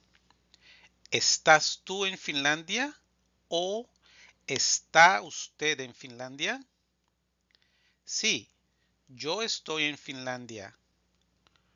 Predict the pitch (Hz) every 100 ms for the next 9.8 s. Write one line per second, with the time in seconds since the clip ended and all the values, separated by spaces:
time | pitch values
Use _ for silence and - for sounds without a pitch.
0 | _ _ _ - 151 - 131 131 139 147
1 | 101 - - - 117 123 135 123 117 147
2 | 214 185 - 143 135 135 - 139 123 123
3 | 117 113 98 - _ _ _ _ _ _
4 | _ _ _ _ _ _ _ _ _ _
5 | _ _ _ _ _ _ _ _ _ 160
6 | 147 95 - - - _ _ _ _ _
7 | 160 180 220 262 - 135 - 170 160 151
8 | 135 139 - 247 320 - _ _ _ _
9 | _ _ _ _ - 160 196 269